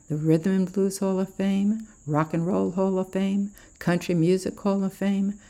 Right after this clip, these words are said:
Gospel Hall of Fame, and even a comedian in the Comedy Hall of Fame recorded a Rosemary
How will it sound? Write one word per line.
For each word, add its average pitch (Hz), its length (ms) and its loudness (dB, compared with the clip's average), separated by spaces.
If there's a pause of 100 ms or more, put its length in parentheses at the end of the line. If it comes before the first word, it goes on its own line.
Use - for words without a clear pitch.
(180)
Gospel 165 440 0
Hall 196 280 0
of 196 140 -2
Fame, 196 380 -2 (340)
and 180 260 0
even 247 440 4
a 160 80 -4
comedian 190 640 4
in 170 180 -2
the - 100 -4
Comedy 226 520 0
Hall 175 240 0
of 160 120 -6
Fame 147 380 0 (140)
recorded 175 640 2
a 160 100 4
Rosemary 165 680 0